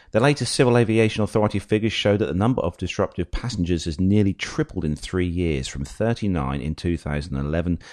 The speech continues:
to a hundred and fourteen last year. A spokesman said, It's a specific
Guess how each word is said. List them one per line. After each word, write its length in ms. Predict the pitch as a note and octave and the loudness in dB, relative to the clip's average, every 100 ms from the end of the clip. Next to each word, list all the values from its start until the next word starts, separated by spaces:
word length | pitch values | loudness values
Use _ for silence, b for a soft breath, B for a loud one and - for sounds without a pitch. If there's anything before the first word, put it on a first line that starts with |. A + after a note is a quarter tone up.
| B B | B B
to 180 | - C3+ | 2 2
a 20 | |
hundred 500 | A2+ - - C#3+ C3 - | 2 0 2 2 2 0
and 220 | A2 G#2 | -4 -4
fourteen 760 | - A2+ G#2 - C3 G2+ F2+ F2+ | -2 0 0 -2 0 2 0 -2
last 560 | F#2+ F#2+ F#2 F2+ - - | -2 0 0 -2 -6 -6
year. 440 | G2 G2 D2 B1 - _ _ _ _ _ _ _ - | -2 -2 -2 -4 -10 _ _ _ _ _ _ _ -4
A 80 | A2+ | -2
spokesman 360 | - C#3+ C#3 B2 | 2 2 4 0
said, 320 | - B2 E3 B B B B | 4 2 2 B B B B
It's 220 | - A2 | -6 -2
a 80 | G2+ | -2
specific 640 | F#2 - F#2 C#3 C#3 - | -4 -4 -2 -2 -2 -6